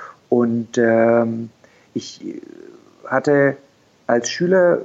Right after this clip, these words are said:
das war bei mir ein bisschen turbulent, ich war ein resolutes Kerlchen und hatte ein kleines Thema mit Obrigkeiten. Das heißt, ich war auch, auch auf, ich glaub, sieben Schulen oder so, ja.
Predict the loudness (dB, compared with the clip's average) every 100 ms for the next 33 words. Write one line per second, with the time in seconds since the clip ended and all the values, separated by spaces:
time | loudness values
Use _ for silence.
0 | -10 -14 -2 -2 0 -6 -10 -10 -4 0
1 | 2 2 0 -4 -2 0 0 0 -2 0
2 | -4 -2 -4 -2 -2 -2 -2 -2 -2 -4
3 | -4 -4 -2 0 0 0 -2 0 -2 -2
4 | -4 -2 -4 -6 -2 -2 -2 -12 -18 -18
5 | -20 -20 -14 -10 -10 -14 -18 -6 -6 -2
6 | -2 -2 -2 0 0 2 0 2 0 0
7 | -2